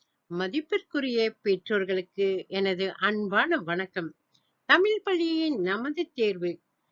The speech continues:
தமிழ் பள்ளியை தேர்ந்தெடுத்த உங்கள் அனைவருக்கும் எங்களது வாழ்த்துக்களும் பாராட்டுக்களும். உங்களுக்கு நன்றி கூறுவதில் நாங்கள் பெருமை அடைகிறோம்.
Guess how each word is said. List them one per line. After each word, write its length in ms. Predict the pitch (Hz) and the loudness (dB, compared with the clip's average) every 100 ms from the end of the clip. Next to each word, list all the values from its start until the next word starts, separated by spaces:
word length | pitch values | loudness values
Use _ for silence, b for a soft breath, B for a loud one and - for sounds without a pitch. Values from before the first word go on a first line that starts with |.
| _ _ | _ _
தமிழ் 360 | 240 269 254 240 | 0 0 -4 -4
பள்ளியை 440 | 226 220 220 220 | -4 -2 -4 -4
தேர்ந்தெடுத்த 720 | - 208 208 208 196 - 202 | -4 -4 -2 -4 -4 -4 -4
உங்கள் 520 | - 285 359 427 415 - | -2 0 2 2 -2 -2
அனைவருக்கும் 840 | 226 240 240 226 214 202 220 208 - | 0 0 0 -2 -4 -4 -6 -6 -4
எங்களது 760 | 220 254 240 233 214 220 214 202 | -4 -2 -2 -2 0 0 -2 -6
வாழ்த்துக்களும் 760 | 165 185 247 - 302 285 277 285 - | -2 -2 -2 -8 -6 -4 -2 -4 -2
பாராட்டுக்களும். 920 | 247 247 262 226 185 - 180 165 - _ b b b | 0 2 0 -2 -12 -6 -4 -4 -8 _ b b b
உங்களுக்கு 500 | 226 240 233 220 226 | -6 0 0 0 -4
நன்றி 400 | 214 233 320 370 | -2 0 4 4
கூறுவதில் 800 | - 262 226 208 196 208 208 - | 4 0 0 -2 0 0 0 -6
நாங்கள் 540 | - 185 190 202 202 202 | -4 0 0 0 -2 -2
பெருமை 400 | 202 180 175 170 | -4 -2 -2 -2
அடைகிறோம். 500 | 160 180 175 180 165 | -4 -4 -2 -2 -4